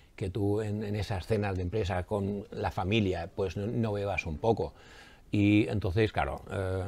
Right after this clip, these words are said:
cuando bebes alcohol, volvemos. Hay que recordar siempre que el alcohol y drogas son la tercera causa de accidentes. Sí, claro, siempre estamos las distracciones, distracciones, distracciones, muy bien.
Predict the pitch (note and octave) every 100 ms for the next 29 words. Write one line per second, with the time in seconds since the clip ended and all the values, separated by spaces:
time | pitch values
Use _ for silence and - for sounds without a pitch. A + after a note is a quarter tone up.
0 | - - G2+ G2+ C3 C#3 C#3 C#3 B2+ C#3
1 | C3 G#2 F#2+ E2+ - - - - C#3 E3
2 | D3 B2+ B2 C3+ C3+ B2 C3 C#3+ D#3 A#2
3 | A2 G#2 F#2 C3+ B2 A2 G#2 G2+ B2+ F#3+
4 | - - - - - - - - D3 C#3
5 | A#2+ G#2+ F2+ D3+ A#2 A2+ A2 F#2+ C3 -
6 | - - - - G#2 E2+ D#2 C#2 C#2+ C#2
7 | - - - - - D2 - - D#2 -
8 | E2+ E2+ D#2 E2 E2 E2+ D2+ E2+ E2 -
9 | F2 - F#2+ F#2 F2+ F2+ E2 F2+ E2 F2+
10 | E2 F#2 B2+ B2 A#2+ F2+ F#2+ G2